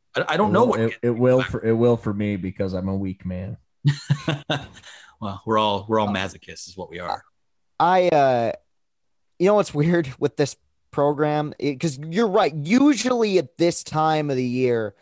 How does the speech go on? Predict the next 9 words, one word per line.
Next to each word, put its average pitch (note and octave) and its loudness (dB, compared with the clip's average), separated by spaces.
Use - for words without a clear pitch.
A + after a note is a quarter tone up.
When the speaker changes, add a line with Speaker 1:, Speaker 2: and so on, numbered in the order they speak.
Speaker 3:
I'm D#3 0
apathetic C3 -2
too. F#2+ -10
It's - -20
basketball D3+ 0
season. B2+ -6
You A2 -10
know, G#2+ -8
it's - -18